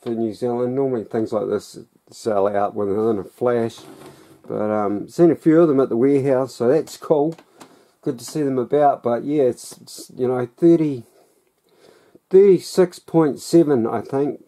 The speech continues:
thirty-six point seven cents per brick. It's very expensive, you know. We really want to be paying at the most twenty cents a brick.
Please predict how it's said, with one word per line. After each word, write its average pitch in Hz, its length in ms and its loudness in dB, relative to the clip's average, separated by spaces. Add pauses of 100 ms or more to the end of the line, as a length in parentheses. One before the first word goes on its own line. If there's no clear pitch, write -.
(140)
thirty-six 156 520 -2
point 139 320 -2
seven 139 380 -2
cents 143 460 -6
per 135 360 0
brick. 127 680 -4 (1700)
It's - 720 -14 (220)
very 131 720 0
expensive, 107 920 -8 (1300)
you 113 120 -6
know. 101 360 -4 (920)
We 156 160 4
really 170 320 4
want 151 240 2
to 147 40 0
be 123 180 -6
paying 135 580 -2
at - 220 -8
the 117 80 -2
most 117 760 -2
twenty 135 380 0
cents 123 360 -4
a 98 60 -8
brick. - 460 -8